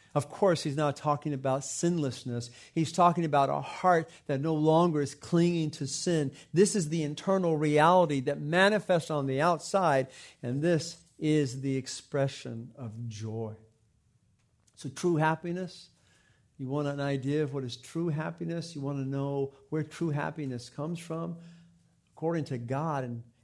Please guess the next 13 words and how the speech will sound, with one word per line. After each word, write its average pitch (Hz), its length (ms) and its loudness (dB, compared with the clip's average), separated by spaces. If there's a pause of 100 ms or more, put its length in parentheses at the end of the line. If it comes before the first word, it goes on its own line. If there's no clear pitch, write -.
and 123 220 -6
King 131 300 -6
David, 127 560 -4
blessedness, 123 800 -6
true 208 340 -4
happiness, 160 600 -6
true 202 360 -6
bliss 143 640 -2 (840)
comes 156 380 -2
from 131 200 -8
a 117 40 -6
forgiven 120 960 -6
heart. 107 380 -18